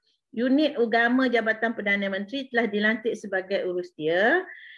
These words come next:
Dan pada tahun sembilan belas tujuh puluh empat, di bawah bahagian Jabatan, bahagian Agama Jabatan Perdana Menteri. Dan sepuluh tahun kemudian, tahun sembilan belas lapan puluh empat,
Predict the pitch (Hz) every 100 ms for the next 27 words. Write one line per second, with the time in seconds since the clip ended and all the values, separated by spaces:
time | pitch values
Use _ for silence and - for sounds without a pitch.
0 | - 208 214 262 339 311 302 311 277 262
1 | 269 302 247 233 240 240 208 208 - 165
2 | 208 277 208 214 220 220 262 196 202 262
3 | 285 294 262 254 330 254 220 214 220 220
4 | - - 247 254 269 269 _ _ 226 294
5 | 254 302 - 233 220 247 269 285 226 214
6 | 214 220 233 226 202 196 185 180 180 170
7 | 151 156 _ _ _ _ _ _ _ _
8 | _ - 214 220 - 285 302 294 302 285
9 | 269 233 208 190 180 196 330 339 208 220
10 | 240 240 233 233 226 208 202 202 202 175
11 | - 170 202 294